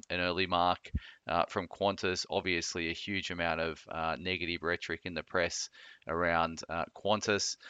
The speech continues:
uh, and, uh, he's elected to leave early. Uh, the stock's trading up zero point four percent on the back of that, uh, at five dollars sixty-seven. Uh, Aurora, O R A, they've been suspended, uh, for the last week,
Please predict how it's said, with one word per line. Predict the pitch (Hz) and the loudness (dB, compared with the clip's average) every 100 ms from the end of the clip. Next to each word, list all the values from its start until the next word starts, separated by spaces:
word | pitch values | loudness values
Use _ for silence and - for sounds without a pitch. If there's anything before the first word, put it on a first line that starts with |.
| - - | -20 -6
uh, | 82 87 85 | 2 4 4
and, | 82 85 87 | 2 -4 0
uh, | 87 85 | 4 4
he's | 82 90 | 2 -2
elected | 85 82 92 - 87 - | 0 0 0 -2 -10 -4
to | 87 | -2
leave | 87 87 80 - | 2 0 -2 0
early. | 101 110 107 104 101 - - - | 4 6 6 4 2 -10 -12 -2
Uh, | 90 92 73 | 4 6 4
the | - | 4
stock's | 113 101 - | 6 6 4
trading | - 92 92 87 90 - | 4 6 6 4 0 4
up | 92 - | 4 4
zero | 92 87 85 | 2 2 2
point | 92 78 | -2 -4
four | - 82 | -2 -2
percent | - - 90 80 | 0 -2 -2 -2
on | 80 | -4
the | |
back | 76 87 87 98 | 2 4 4 0
of | - | 0
that, | 87 92 - _ | 2 4 2 _
uh, | 82 80 71 - | -2 0 0 -2
at | 80 - | -4 -2
five | 87 82 - | 4 4 4
dollars | 78 80 80 - - | 0 0 -2 -6 -10
sixty-seven. | - 92 - - - - 98 92 92 - - - - | -6 -6 -6 -8 -4 2 2 2 -4 -10 -18 -16 -2
Uh, | 95 - | 4 4
Aurora, | 92 98 107 120 117 117 | 4 6 8 12 12 12
O | 87 98 | 10 8
R | 90 87 87 | 8 8 10
A, | 104 107 110 - _ _ _ _ - - | 10 8 4 -4 _ _ _ _ -4 2
they've | 104 90 | 2 8
been | 104 98 | 6 6
suspended, | - - 98 98 95 92 - | 2 4 2 4 4 2 0
uh, | 87 90 87 - | 2 6 6 4
for | - | 0
the | 90 | 0
last | 85 87 90 90 | 6 6 6 2
week, | 85 98 - | 4 4 4